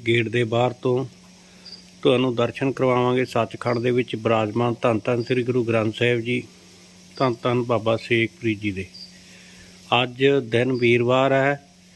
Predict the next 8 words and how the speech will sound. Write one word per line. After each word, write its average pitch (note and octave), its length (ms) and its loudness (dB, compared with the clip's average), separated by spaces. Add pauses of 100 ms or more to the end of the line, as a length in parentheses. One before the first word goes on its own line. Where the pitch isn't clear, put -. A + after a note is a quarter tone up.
(280)
ਛੇ C3+ 420 4
ਨਵੰਬਰ C3 420 2
ਹੈ, C#3+ 260 4 (640)
ਦੇਸੀ C3+ 500 2
ਮਹੀਨਾ C3 560 2 (520)
ਇੱਕੀ C#3+ 340 0
ਕੱਤਕ - 440 -2
ਹੈ। G2 160 -2